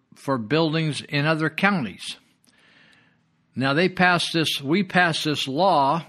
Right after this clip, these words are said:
and, you know, I believe, I just miss a lot. But I believe in the, I guess, I guess I've learned it to be the Air Force motto,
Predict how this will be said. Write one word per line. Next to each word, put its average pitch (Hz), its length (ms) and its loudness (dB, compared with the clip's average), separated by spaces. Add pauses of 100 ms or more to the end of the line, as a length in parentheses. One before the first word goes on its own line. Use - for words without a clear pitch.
(360)
and, 123 300 -4 (280)
you 139 140 -4
know, 226 220 2 (840)
I 208 120 4
believe, 208 640 4 (920)
I 196 120 -2
just - 400 -2
miss 147 340 0
a 127 60 -2
lot. 92 420 -6 (2250)
But 135 100 -2
I 151 120 4
believe 185 420 2
in 165 100 2
the, 127 220 -2 (360)
I 127 120 -2
guess, 175 500 -2
I 135 120 -2
guess 185 340 -2
I've 131 240 -2
learned 185 280 2
it 131 180 -4
to 131 100 -2
be 127 140 -2
the 120 220 -8
Air 165 140 2
Force 131 560 -2 (1160)
motto, 113 520 -2